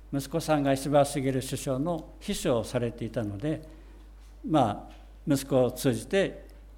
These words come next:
アポイントを取れば、あ、会えるわけですが、そういう人は珍しいわけですね。普通の人はすぐには会えないわけです。で、神様の前に、この天と地を作られた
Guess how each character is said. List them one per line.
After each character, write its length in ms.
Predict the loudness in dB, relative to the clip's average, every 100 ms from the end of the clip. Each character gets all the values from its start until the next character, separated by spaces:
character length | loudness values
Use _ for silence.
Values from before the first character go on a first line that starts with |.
| -20 -20 -20 -20 -20 -20 -8
ア 120 | 0 4
ポ 140 | 6
イ 40 |
ン 60 | 6
ト 120 | 4
を 40 | 2
取 180 | 2 0
れ 60 |
ば、 320 | 0 -2 -4 -16 -20 -18 -12
あ、 140 | -10 0
会 160 | 4
え 40 | 4
る 80 |
わ 80 | 2
け 100 | -4
で 80 | -8
す 120 | -10
が、 100 | -10
そ 140 | 2 2
う 40 |
い 40 | 2
う 20 |
人 140 | 2
は 100 | 0
珍 160 | 4 4 4 2
し 100 | -2
い 60 | -6
わ 80 |
け 80 | -6
で 80 | -14
す 100 | -8
ね。 140 | -8 -8 -16 -20 -16 -16 -16 -20 -18
普 120 | -2
通 140 | 6
の 100 | 6
人 180 | 6 0
は 260 | 0 0 -4
す 220 | -12 -8
ぐ 100 | -4
に 140 | -4 0
は 220 | 0 -2 -12 -20 -20 -8
会 200 | 0 2
え 20 |
な 100 | 2
い 80 | -2
わ 80 | -4
け 80 | -8
で 100 | -14
す。 160 | -18 -20 -20 -20 -20 -20 -20 -20 -10
で、 100 | -10
神 300 | -2 -2 -2
様 260 | -4 -6 -4
の 140 | -6
前 280 | -4 -2 -2
に、 60 | -4 -14 -20 -20 -20 -20 -20 -20 -20 -20 -20 -8
こ 100 | -2
の 140 | -2
天 240 | 2 2 2
と 120 | 0
地 140 | 0
を 60 | 0
作 240 | 0 -2
ら 100 | 2
れ 120 | 2 0
た 360 | -2 -2 -4